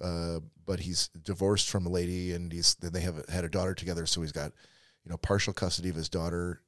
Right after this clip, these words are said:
and, and he's also, you know, maybe trying to find, you know, a partner in life. Um,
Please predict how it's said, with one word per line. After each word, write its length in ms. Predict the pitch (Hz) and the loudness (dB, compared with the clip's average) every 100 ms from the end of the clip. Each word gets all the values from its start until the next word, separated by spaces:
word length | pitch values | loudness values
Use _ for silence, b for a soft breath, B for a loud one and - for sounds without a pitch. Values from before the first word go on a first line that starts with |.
| _ | _
and, 400 | 85 82 76 78 - - _ _ _ - | -2 -2 -2 -6 -10 -18 _ _ _ -4
and 100 | 87 | 0
he's 100 | 90 | 4
also, 460 | 82 - 95 101 101 _ | 4 4 4 2 -2 _
you 80 | 101 | -4
know, 140 | 95 95 _ _ _ _ - | -2 -4 _ _ _ _ -16
maybe 200 | 87 85 | -6 -4
trying 320 | 90 95 82 92 | 0 2 2 4
to 300 | 95 98 98 - | 4 4 2 -6
find, 580 | - 80 80 95 101 - _ - | -6 -2 0 0 -4 -10 _ -4
you 80 | |
know, 80 | 95 | 0
a 40 | 95 | 4
partner 340 | - 147 78 | 6 6 4
in 80 | 71 | -4
life. 340 | 65 - - - _ _ _ _ _ _ - - | -6 -8 -12 -16 _ _ _ _ _ _ -18 -6
Um, 380 | 82 78 78 | -4 -2 -4